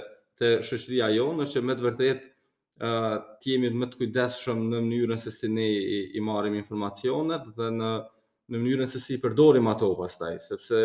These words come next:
edukimi medial ka të bëj jo vetëm me çësia në, në media, por, ë, edhe me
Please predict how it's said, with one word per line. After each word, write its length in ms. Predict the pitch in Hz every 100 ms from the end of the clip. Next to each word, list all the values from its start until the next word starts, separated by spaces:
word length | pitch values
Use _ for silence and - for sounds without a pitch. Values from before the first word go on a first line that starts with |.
| 110 113
edukimi 360 | 113 135 143 143
medial 380 | 123 147 151 -
ka 200 | 143 127
të 40 | 120
bëj 180 | 147 131 - 113
jo 140 | 135 139
vetëm 300 | 131 131 127
me 80 | 123
çësia 400 | - 127 123 123
në, 120 | 120 120 113 117
në 80 | 113
media, 340 | 120 156 160 151 -
por, 180 | 131 131 - _ _ _
ë, 100 | 123 123 131
edhe 220 | 120 127 123
me 160 | 120